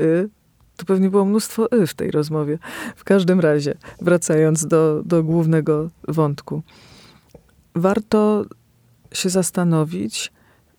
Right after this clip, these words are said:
co można zaproponować temu rozmówcy, co my mu zaproponujemy. Nie myśleć o tym, co on nam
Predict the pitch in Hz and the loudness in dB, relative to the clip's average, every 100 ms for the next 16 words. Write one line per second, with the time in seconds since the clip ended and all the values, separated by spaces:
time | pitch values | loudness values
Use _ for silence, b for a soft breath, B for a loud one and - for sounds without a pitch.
0 | _ - - 214 208 196 196 196 190 185 | _ -4 2 4 2 2 2 0 -2 -2
1 | 180 185 185 151 - 147 143 139 139 139 | 0 0 2 2 0 -2 -2 -2 -2 -4
2 | 135 - - 160 _ - 170 180 196 165 | -6 -8 -10 -10 _ 0 4 4 4 2
3 | 143 143 139 139 - 135 143 147 131 147 | 0 -2 -2 -6 -4 -4 -2 -2 0 0
4 | 165 175 - 156 151 156 156 - 165 160 | 2 2 2 0 0 0 -2 2 2 2
5 | 156 147 139 143 | 2 0 -2 -4